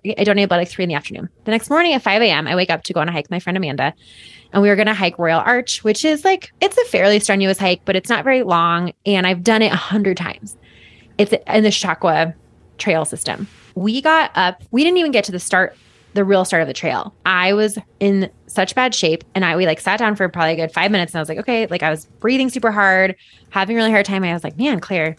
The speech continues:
I thought you were working out a little bit. Like, we gotta up the cardio. This is, like, really <laughs> not going well." Sat down, caught my breath, kept, kept hiking. Within five minutes,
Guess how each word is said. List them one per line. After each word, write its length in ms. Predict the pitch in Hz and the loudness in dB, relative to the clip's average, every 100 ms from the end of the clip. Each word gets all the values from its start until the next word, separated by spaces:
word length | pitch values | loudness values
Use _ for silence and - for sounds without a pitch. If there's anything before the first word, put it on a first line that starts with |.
| - | -8
I 60 | 214 | 0
thought 160 | 415 | 2
you 60 | 381 | 4
were 80 | 196 | 4
working 220 | 196 220 | 2 2
out 200 | 311 202 | 0 2
a 80 | 185 | 2
little 160 | 170 | 0
bit. 200 | 170 165 | 0 -2
Like, 140 | 170 185 | -2 -6
we 60 | |
gotta 320 | 262 339 190 180 | 0 2 2 0
up 120 | 208 | -2
the 80 | 175 | -2
cardio. 400 | 294 285 175 170 | 0 2 2 0
This 180 | 202 | -2
is, 140 | 285 214 | -4 -4
like, 120 | 156 | -2
really 300 | 185 208 190 | 0 2 2
<laughs> 80 | 190 | 0
not 100 | 196 | 0
going 280 | 202 262 233 | 2 2 0
well." 220 | 160 165 - - - | -4 -8 -12 -20 -12
Sat 260 | - 269 254 | -2 0 2
down, 180 | 226 | 0
caught 160 | 220 214 | 0 0
my 80 | 220 | 2
breath, 240 | 196 175 - - _ _ _ | 2 0 -4 -20 _ _ _
kept, 240 | - 240 240 - | -4 -4 -2 -2
kept 220 | 262 254 - _ _ _ - | -2 -2 -6 _ _ _ -16
hiking. 380 | - 190 190 180 | -4 -4 -2 -2
Within 200 | 214 262 | 0 0
five 220 | 220 190 | 2 2
minutes, 340 | 190 214 233 | 2 0 -4